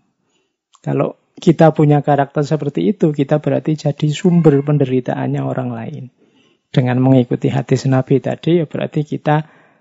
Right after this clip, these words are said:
sebenarnya belum sejati kemuslimannya. Orang lain masih takut sama kita.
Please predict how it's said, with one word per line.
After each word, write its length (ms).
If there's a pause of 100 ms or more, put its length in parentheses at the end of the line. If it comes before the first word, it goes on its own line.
(160)
sebenarnya 1200
belum 320
sejati 720
kemuslimannya. 1160
Orang 400
lain 200
masih 280
takut 520
sama 360
kita. 440